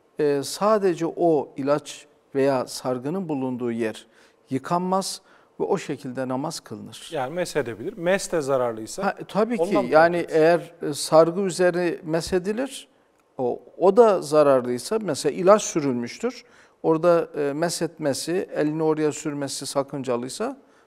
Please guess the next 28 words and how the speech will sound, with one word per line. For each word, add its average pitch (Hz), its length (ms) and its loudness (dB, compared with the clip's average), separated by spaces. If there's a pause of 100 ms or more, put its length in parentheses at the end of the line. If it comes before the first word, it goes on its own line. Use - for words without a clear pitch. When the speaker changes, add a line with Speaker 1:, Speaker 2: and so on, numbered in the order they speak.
(140)
Speaker 1:
onu 131 180 -6
da 120 100 -4
terk 120 300 -12
edebilir. 107 600 -14 (160)
Speaker 2:
Eyvallah 104 380 -10
hocam, 95 240 -20 (100)
teşekkür 117 440 -16
ederiz. - 380 -18 (840)
Ünal 240 320 0
Bey'in 226 120 0
selamları 196 500 4
var. 180 160 4
Almanya'da 156 640 2
ik-, 135 120 -14 (160)
ikamet 139 420 -2
ettiğinden 113 460 -8
bahsetmiş. 117 580 -10
Diyor 233 140 -6
ki, - 160 -8
"Muhterem 165 360 -6
hocam, 156 280 -4 (100)
malumunuz 156 520 -4
Almanya'da 151 500 0
her 165 160 0
yerde 156 360 0
cami 147 340 -2
yok. 190 260 -2
Dolayısıyla 151 640 -2